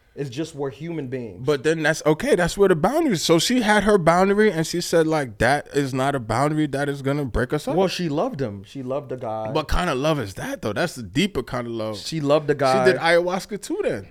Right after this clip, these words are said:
Speaker 1: Well, he, it's not like he was like, it's not like he would cheat and he would be like, "Well, this is what you gonna get with me." He would cheat and apologize and be like, "I'm not gonna do it again."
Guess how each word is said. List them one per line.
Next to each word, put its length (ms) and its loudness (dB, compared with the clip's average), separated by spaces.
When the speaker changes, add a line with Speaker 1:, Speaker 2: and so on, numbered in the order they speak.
Speaker 1:
Well, 220 8
he, 340 2
it's 240 2
not 160 2
like 180 2
he 140 -4
was 240 -2
like, 320 -2
it's 220 -6
not 100 -6
like 120 -4
he 100 -6
would 140 -4
cheat 260 -6
and 100 -6
he 80 -6
would 160 -6
be 140 -6
like, 320 -6
"Well, 160 -4
this 160 -6
is 80 -16
what 140 -12
you 60 -14
gonna 200 -10
get 220 -8
with 120 -8
me." 200 -14
He 100 -10
would 160 -8
cheat 400 -12
and 240 -8
apologize 800 -6
and 80 -12
be 80 -10
like, 140 -10
"I'm 100 -10
not 140 -12
gonna 140 -12
do 100 -10
it 60 -10
again." 360 -12